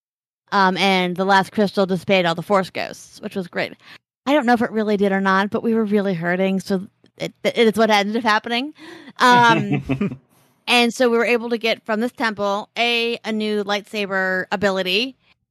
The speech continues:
Speaker 1: um, basically a new technique, and I don't know what it is. We don't know what it is yet, but I'm really hoping it's the ability to use your agility, because with Star, the Star Wars role-playing game, your default ability to use a lightsaber is brawn.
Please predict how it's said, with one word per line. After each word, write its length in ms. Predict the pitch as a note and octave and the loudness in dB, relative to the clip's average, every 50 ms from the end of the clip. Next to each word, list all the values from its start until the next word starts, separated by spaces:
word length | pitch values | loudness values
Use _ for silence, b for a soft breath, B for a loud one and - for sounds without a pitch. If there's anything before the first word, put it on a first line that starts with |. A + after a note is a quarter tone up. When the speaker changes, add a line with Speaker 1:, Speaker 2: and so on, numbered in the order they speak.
| _ _ - | _ _ 0
Speaker 1:
um, 480 | A3 G#3+ G3+ G3 F#3+ F#3 F3+ F3+ F3 E3+ | 4 6 6 6 6 4 2 0 -2 -2
basically 320 | G3+ G#3+ G3+ - G3+ G#3+ | 0 0 0 -2 -2 -2
a 40 | G#3+ | 0
new 260 | G#3+ G#3 G#3 G3+ G3 | 0 0 -2 -2 -6
technique, 600 | - - - A3+ G#3+ - G#3 G#3+ A3 G#3+ G#3 - - | -8 -6 -4 -4 -4 -2 -2 0 0 0 0 -2 -2
and 80 | G#3 G#3+ | 0 2
I 100 | G#3+ G#3 | 2 4
don't 200 | A3 A#3+ G3+ A#3 | 4 2 2 2
know 100 | B3+ A#3+ | 0 2
what 140 | A3+ A3+ | 2 0
it 100 | G#3+ F#3+ | 0 0
is. 340 | G3 G3 G3+ G#3+ G#3+ G#3+ A#3 | 0 0 0 -2 -4 -6 -4
We 100 | G#3+ A#3+ | -2 0
don't 80 | A#3 G3 | 0 0
know 100 | G#3+ G#3+ | 0 -2
what 80 | G#3 | -2
it 80 | F#3+ F#3 | -2 -2
is 120 | F#3+ F#3+ | -2 0
yet, 180 | G#3+ A3+ G#3 - | 0 0 0 0
but 80 | G3+ G3+ | 0 -2
I'm 200 | G3 F#3+ F#3 F#3+ | 0 0 0 0
really 220 | G3 G3+ G#3 G#3 | 0 0 0 2
hoping 320 | G#3+ F#3 F#3 - G3+ G3 | 2 2 2 0 -2 -4
it's 140 | G3 G3+ _ - | -6 -6 _ -6
the 100 | G3+ F#3+ | -6 -4
ability 340 | F#3 F#3 F#3 F#3+ F#3 F#3 | -2 -2 -2 -2 -2 0
to 40 | F#3+ F#3+ | 0 2
use 160 | G3 G3 F#3 | 2 2 2
your 100 | F#3 F3+ | 0 0
agility, 640 | F3 D#3+ E3+ F3 D#3+ F3+ G#3 G#3+ B3 C#4 E4 G4 - _ _ _ _ _ _ _ _ _ _ _ _ _ _ _ | -2 -2 -4 -6 -4 -4 -2 -2 0 -2 -2 -4 -8 _ _ _ _ _ _ _ _ _ _ _ _ _ _ _
because 340 | - G#3 - A#3 A#3 G#3 G3 | -2 0 4 4 4 4 4
with 180 | A3 G#3+ - - | 2 0 -2 -2
Star, 240 | - A#3+ G#3+ G3+ - | 0 2 2 2 2
the 100 | - G#3 | -2 -6
Star 200 | - - A3+ G3+ | -2 0 2 2
Wars 160 | G3+ G3+ F#3+ | 2 2 0
role-playing 460 | A#3 D4 F4 E4 - C4 A3 G#3 G#3 F#3+ | 0 -2 -2 -2 -2 -2 -2 -2 -2 0
game, 380 | F#3+ F#3+ F#3 F#3 F#3 F#3+ F#3 | 0 0 0 0 -2 -4 -4
your 180 | F#3 G3+ G#3 G3 | -4 -4 -4 -4
default 680 | - - B3 C4+ C4 - A#3 G3+ F#3+ F3+ E3 - - _ _ _ - | -4 -4 -6 -6 -4 -2 -2 0 0 -2 -4 -8 -16 _ _ _ -8
ability 720 | G#3+ G#3+ A3 D4 D#4+ D4+ A#3+ G3+ - F#3+ F#3+ F#3 F#3+ G3+ - _ _ _ - | -4 -2 0 0 2 2 2 2 2 2 2 0 0 -4 -6 _ _ _ -2
to 100 | B3 A#3 | 0 0
use 100 | G3 F#3+ | 2 2
a 40 | G3+ | 2
lightsaber 520 | A#3+ C4+ C4 A#3+ - A3 G3+ F#3 G3 F#3 | 2 2 2 2 0 -2 -2 -2 -2 -4
is 120 | G3 - | -6 -6
brawn. 520 | - - G#3+ G#3+ G3+ E3 A#2+ B2+ B2+ G2 | -6 -2 0 2 2 2 0 -4 -6 -12